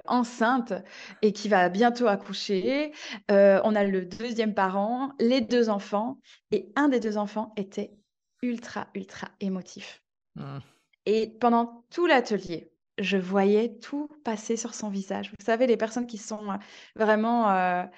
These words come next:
Speaker 1: où tout passe sur le visage.
Speaker 2: Les
Speaker 1: Et
Speaker 2: livres
Speaker 1: je
Speaker 2: ouverts.
Speaker 1: voyais que cet enfant, il est passé par toutes les émotions comme ça, parce que je sentais bien que vu qu'on parlait de comment on fait les bébés, eh bien, ça se bousculait énormément dans son corps.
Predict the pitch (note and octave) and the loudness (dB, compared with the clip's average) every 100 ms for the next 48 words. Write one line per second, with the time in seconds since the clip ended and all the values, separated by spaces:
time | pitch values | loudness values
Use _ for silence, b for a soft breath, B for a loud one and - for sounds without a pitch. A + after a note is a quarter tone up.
0 | B B B A3 A3 C4+ C4+ B3+ A#3+ A3+ | B B B -8 -6 0 2 2 0 -2
1 | G#3 G3+ A3 C4 F#3+ G#3+ G#3 A3 B3+ B3+ | -2 2 2 4 2 2 2 4 4 4
2 | D#4+ D#4+ - B B - - F4 F4 C4+ | 0 -2 -8 B B -20 -2 0 2 0
3 | A3 - G#3+ A3+ - B B _ B3 A#3 | -4 -4 -8 -8 -18 B B _ -2 2
4 | A#3+ A3+ A3 - A3 - A#2 B2 - _ | 4 2 0 -6 -6 -4 -6 -6 -12 _
5 | _ _ - C4 C#4 - A3+ G#3 G#3+ G#3 | _ _ -16 -12 -12 -6 -2 -2 -2 -6
6 | G3 - G3+ G#3+ G#3 G3 G#3+ - - G3 | -8 -10 -10 -8 -10 -8 -10 -10 -12 -12
7 | - G#3+ B B B B G#3 A#3 - C4+ | -6 -6 B B B B 0 0 2 -2
8 | C4+ B3+ C4+ D4 B3 G3+ B3+ C#4+ B3+ B3 | 0 0 0 0 -2 -2 -2 -2 2 2
9 | A#3+ G3+ G3+ A3 G#3+ G3+ G3 F#3+ F3+ G3 | 2 0 -4 -6 -6 -6 -6 -6 -6 -8
10 | - G3+ F#3+ G3 A3 G#3+ B B - - | -6 -8 -2 -2 -2 -4 B B -20 -4
11 | G3 G3 F#3 F3 - - A#3+ C#4+ - - | -2 -2 -12 -14 -18 -14 -10 -10 -10 -6
12 | A3+ F#3 G3+ G#3 G#3+ C4 C#4 B3+ A#3+ A#3 | -4 -2 0 2 2 2 2 2 2 0
13 | A3 A3 G#3+ - _ F#3+ G#3+ A#3+ | -2 -4 -10 -12 _ -2 -2 -4